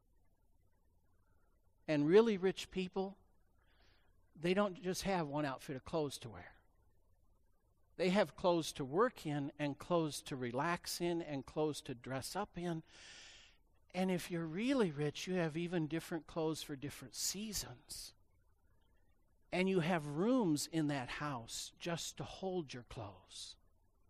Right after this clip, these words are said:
And even though it sounds crazy, those rich people walk in those rooms full of clothes and say they don't have anything to wear.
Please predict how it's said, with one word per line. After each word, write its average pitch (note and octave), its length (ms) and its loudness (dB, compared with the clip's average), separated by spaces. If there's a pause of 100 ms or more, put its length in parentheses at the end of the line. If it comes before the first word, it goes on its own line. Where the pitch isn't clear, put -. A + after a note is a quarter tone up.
(1400)
And C3 140 -4
even F3 260 4
though D#3 120 2
it C3 80 -4
sounds C#3+ 420 -4
crazy, E3 580 -2
those C3+ 280 -2
rich F3 300 -4
people D3 340 -4
walk B2+ 380 -2
in E3 100 0
those C#3 300 -2
rooms D#3 380 0
full D#3+ 180 -4
of C3+ 160 -6
clothes D3+ 400 -2
and C#3 100 -4
say C3 160 -6
they B2+ 120 -6
don't B2+ 180 -6
have C3+ 160 -8
anything D3+ 340 -4
to D#3+ 80 -2
wear. F#3 440 -8